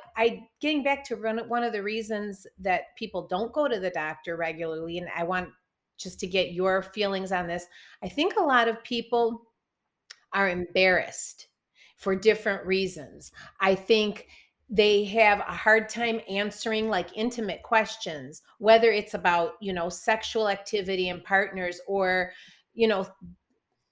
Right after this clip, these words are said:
bowel movements, and they just don't like talking about that stuff, or they're embarrassed of maybe, um, how they, you know,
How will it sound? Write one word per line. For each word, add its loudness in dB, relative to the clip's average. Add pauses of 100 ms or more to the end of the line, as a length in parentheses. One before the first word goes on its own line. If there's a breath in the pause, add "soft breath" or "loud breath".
bowel 6
movements, -2
and 2 (160)
they 6
just -4
don't 2
like 2
talking -2
about -2
that -4
stuff, -2 (460 soft breath)
or 8
they're 4
embarrassed -2 (100)
of 0 (280)
maybe, -4 (180)
um, -4
how 0
they, -2
you -8
know, -4